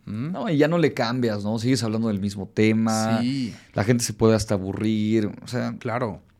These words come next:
Speaker 2: Pero sí para posicionarte si eliges un tema, ¿no? O sea, sí, sí dices, "Bueno, me posiciono como experto en esta línea temática", que tus
Speaker 1: Sí.
Speaker 2: pilares de contenido pueden ser parte de la línea temática. O sea, yo sí creo,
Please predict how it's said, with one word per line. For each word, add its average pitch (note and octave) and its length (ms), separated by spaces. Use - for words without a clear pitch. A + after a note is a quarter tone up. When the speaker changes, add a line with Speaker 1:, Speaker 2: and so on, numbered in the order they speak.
Speaker 2:
Pero D#3 160
sí G3+ 120
para G#3 260
posicionarte C3 640
si G#2+ 140
eliges G2+ 320
un B2+ 120
tema, A3+ 300
¿no? B2 160
O C3 40
sea, A2+ 160
sí, C3+ 280
sí - 160
dices, A2+ 260
"Bueno, A#2 300
me C#3 160
posiciono A2+ 400
como C3+ 200
experto B2 600
en B2+ 140
esta A#2+ 260
línea F#3+ 400
temática", D3+ 680
que F#3+ 120
tus A2+ 160
Speaker 1:
Sí. G2 60
Speaker 2:
pilares C3+ 300
de E3+ 60
contenido C3 340
pueden A#2 180
ser G#2+ 160
parte G2+ 300
de - 40
la G#2 100
línea G2 360
temática. D3 540
O - 20
sea, C3+ 140
yo D#3 80
sí D#3+ 100
creo, D3+ 340